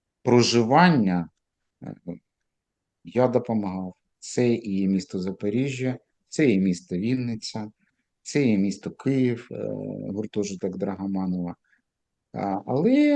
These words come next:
е, таких звернень було небагато. М, і, е, це ж, е, і я б не назвав, що це централізована програма. Це особисте звернення до мене, як до керівника, і мої стосунки з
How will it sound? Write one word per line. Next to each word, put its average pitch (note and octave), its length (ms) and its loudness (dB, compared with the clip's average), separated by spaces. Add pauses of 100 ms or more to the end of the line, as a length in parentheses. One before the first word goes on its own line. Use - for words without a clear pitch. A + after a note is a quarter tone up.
е, F3 420 8 (200)
таких - 240 0
звернень D#3+ 420 4
було D3+ 240 2
небагато. E3 600 -2 (600)
М, F#2 380 0 (140)
і, G#2+ 340 6
е, G2 460 0
це C#3 260 4
ж, - 280 -4
е, G2+ 260 -4
і G2+ 240 -6 (100)
я B2 180 6
б A#2 80 4
не A#2+ 100 6
назвав, A#2+ 400 6
що A2+ 120 -4
це A2 160 -2
централізована G#2+ 760 4
програма. F#2+ 540 -2 (380)
Це B2 480 6 (120)
особисте B2+ 580 6
звернення A2 720 6 (200)
до A#2 160 2
мене, G3+ 440 4
як E3+ 140 2 (180)
до D3 80 0
керівника, C#3+ 760 2 (380)
і C3+ 480 4
мої A#2 760 6
стосунки D3 720 -2
з G2+ 440 2